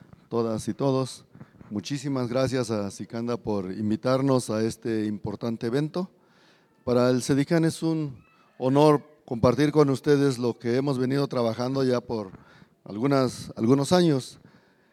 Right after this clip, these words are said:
Y muchísimo este tema de lo que tiene que ver el, con la alimentación, sin duda alguna, es uno de los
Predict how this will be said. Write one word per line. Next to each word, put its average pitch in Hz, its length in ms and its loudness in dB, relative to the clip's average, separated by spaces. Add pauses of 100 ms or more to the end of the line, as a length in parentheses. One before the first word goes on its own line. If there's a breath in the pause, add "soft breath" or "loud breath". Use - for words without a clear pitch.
(260 soft breath)
Y 117 480 0 (960)
muchísimo 143 800 2
este 147 600 0
tema 160 380 2
de 147 100 4
lo 127 100 2
que 113 80 -6
tiene 147 220 -2
que 147 100 0
ver 147 160 4
el, 139 440 0
con 120 160 -2
la 117 80 0
alimentación, 117 840 -2
sin 135 200 -4
duda 139 200 -2
alguna, 147 500 0
es 123 200 -2
uno 135 240 -2
de 123 80 -2
los 117 260 -4